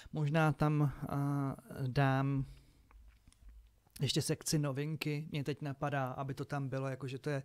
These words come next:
a, přehledně, ale, mm, možná to ani nebude nutný. Hmm. No. K těm obrazům. To je taková jako nová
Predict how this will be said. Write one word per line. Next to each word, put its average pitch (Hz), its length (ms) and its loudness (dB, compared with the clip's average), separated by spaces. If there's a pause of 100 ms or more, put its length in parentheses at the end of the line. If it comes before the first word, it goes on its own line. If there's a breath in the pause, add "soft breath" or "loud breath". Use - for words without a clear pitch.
(460 loud breath)
a, 139 480 -6
přehledně, 135 840 -2
ale, 127 260 -2 (460 loud breath)
mm, 139 560 -8
možná 135 380 2
to - 200 -2
ani 139 180 4
nebude 123 800 0 (640 soft breath)
nutný. 127 640 -2 (760)
Hmm. - 340 -8 (880 loud breath)
No. 226 380 8 (2500 loud breath)
K - 80 -8
těm 170 180 6
obrazům. 147 680 4 (840 soft breath)
To - 80 6
je 147 40 6
taková 156 280 4
jako 151 220 0
nová 147 600 0